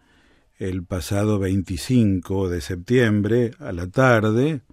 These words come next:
Hemos charlado una hora tranquilamente sobre diversos temas, cómo está él, cómo estoy yo, la vida de la iglesia. Lo he notado muy tranquilo, él se siente muy tranquilo, es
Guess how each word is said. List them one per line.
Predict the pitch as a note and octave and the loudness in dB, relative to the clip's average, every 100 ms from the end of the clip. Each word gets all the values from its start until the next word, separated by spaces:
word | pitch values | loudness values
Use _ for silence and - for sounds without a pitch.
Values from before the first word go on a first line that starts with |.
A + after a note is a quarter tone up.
| _ _ _ _ | _ _ _ _
Hemos | G2+ F#2+ G#2 E2 | -8 -4 -4 -6
charlado | - F2+ G2 G#2 G#2+ G#2+ G#2+ F#2+ - _ _ _ _ | -8 -6 -4 -2 0 0 -2 -4 -16 _ _ _ _
una | - A#2 G2+ A2 | -6 -2 0 2
hora | D3 C#3+ A2 G#2+ | 4 6 4 2
tranquilamente | G2 F2+ F2+ G#2+ G#2+ C3 A#2 G2+ F#2 G#2 C#3+ D3+ A#2+ _ | -2 -4 -4 -2 0 2 2 2 -2 -2 -2 -2 -6 _
sobre | - G2+ F#2+ F#2 | -10 -6 -4 -4
diversos | F#2 F#2+ F2+ F2+ D#2+ | -2 -4 -4 -8 -2
temas, | D3 D3 B2 G#2 A2 - - - - - - _ _ _ | 4 6 6 2 -2 -6 -20 -20 -20 -20 -20 _ _ _
cómo | - G2 G2 | -14 -10 -10
está | D2+ F#2+ | -10 -6
él, | G2+ B2 C3 A#2+ A#2 - | -2 2 2 2 -2 -4
cómo | F#2+ F#2+ | -6 -6
estoy | E2+ G2+ F#2 | -8 -6 -6
yo, | C3 C#3 C3 B2+ B2+ _ _ _ _ _ | 0 2 4 2 0 _ _ _ _ _
la | - G2 | -8 -2
vida | G#2 G2+ | 0 2
de | G2 F#2+ | 0 0
la | A2 | 0
iglesia. | B2+ C#3+ A2+ A2+ G2+ | 4 4 2 0 0
Lo | A2+ | 2
he | |
notado | A2+ G#2 G#2+ G2+ | 2 0 0 0
muy | G2+ C#3+ A#2+ | 4 4 4
tranquilo, | G#2 A2 - A2 G#2+ G#2 C#3+ D#3+ C#3+ | 0 -2 0 2 2 0 -2 -4 -8
él | A2 | -10
se | F#2 G2 | -8 -8
siente | - G2 F#2+ | -4 -4 -2
muy | F#2+ A2 | 0 0
tranquilo, | A2 G#2+ A2 A2+ B2+ C3+ F#2+ | 0 -2 0 2 2 0 -2
es | G2 G2+ - | -2 -4 -10